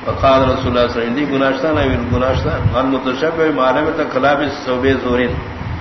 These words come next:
زان متصف کو ان کے فدا سی و صفت یا فدا سی و فعل، یعنی چیز بارے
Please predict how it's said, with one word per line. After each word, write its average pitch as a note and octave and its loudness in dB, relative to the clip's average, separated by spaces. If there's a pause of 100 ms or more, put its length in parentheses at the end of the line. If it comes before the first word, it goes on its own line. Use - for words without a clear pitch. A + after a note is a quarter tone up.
(260)
زان D#3+ 4
متصف C#3 -4
کو B2 0
ان D#3+ -2
کے E3+ 0
فدا C3 4
سی B2+ -2
و A#2+ 0
صفت C#3 -2
یا C#3 0 (100)
فدا B2 4
سی B2 -2
و B2 2 (120)
فعل، D3+ 0 (680)
یعنی C3+ 2
چیز E3 0
بارے C#3+ 2